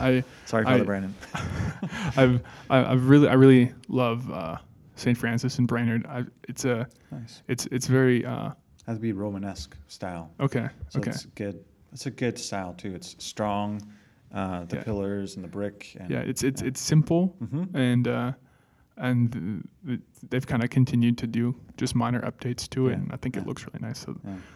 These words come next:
Speaker 1: they've done a good job there, but I'm also biased.
Speaker 2: Yeah,
Speaker 1: <laughs>
Speaker 2: yeah.
Speaker 1: Uh, I've been to the, uh, uh, I think it was the cathedral in Saint Louis, Missouri.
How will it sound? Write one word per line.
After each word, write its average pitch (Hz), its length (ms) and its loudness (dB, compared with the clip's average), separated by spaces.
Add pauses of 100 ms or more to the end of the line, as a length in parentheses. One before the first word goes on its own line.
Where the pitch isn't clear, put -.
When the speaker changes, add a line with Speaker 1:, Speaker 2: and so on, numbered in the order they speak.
(120)
Speaker 1:
they've 127 120 -4
done 123 180 4
a 120 160 -2
good 131 200 0
job 123 300 -4
there, 120 340 -4 (140)
but 131 100 0
I'm 127 80 0
also 127 220 0
biased. - 560 -8
Speaker 2:
Yeah, - 480 0
Speaker 1:
<laughs> - 80 -6
Speaker 2:
yeah. 95 180 -2
Speaker 1:
Uh, 131 40 4 (100)
I've 127 80 6
been 139 180 10
to 147 180 4
the, 117 260 4
uh, 113 160 0 (840)
uh, 113 240 -4 (840)
I 160 60 -2
think 185 140 4
it 190 40 8
was 170 120 2
the 131 80 2
cathedral 135 680 4 (440)
in 120 380 0 (240)
Saint - 360 -4
Louis, 113 400 -6
Missouri. - 480 -6